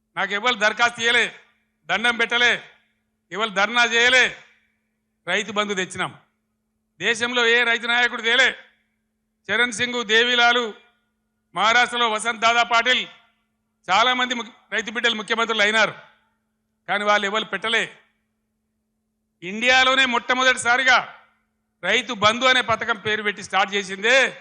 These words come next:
కేసీఆర్ ప్రభుత్వం కాదా? మీరు ఆలోచించాలని నేను కోరుతా ఉన్నా. రైతు బీమా, రైతు చచ్చిపోతే అడిగే దిక్కు లేకుండే.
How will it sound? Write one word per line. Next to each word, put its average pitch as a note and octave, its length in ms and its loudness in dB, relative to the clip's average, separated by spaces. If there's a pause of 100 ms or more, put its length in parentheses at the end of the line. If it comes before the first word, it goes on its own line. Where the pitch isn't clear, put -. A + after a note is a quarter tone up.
(340)
కేసీఆర్ G#3 400 -2
ప్రభుత్వం G3 420 -6
కాదా? F#3+ 300 2
మీరు G3 160 0
ఆలోచించాలని F#3+ 560 0
నేను F3+ 120 -2
కోరుతా F3 320 -2
ఉన్నా. E3 180 -2 (2000)
రైతు A#3 260 0
బీమా, A#3 540 2 (960)
రైతు A3 220 -2
చచ్చిపోతే B3 460 2
అడిగే A#3 260 4
దిక్కు A3 260 -8
లేకుండే. B3 460 2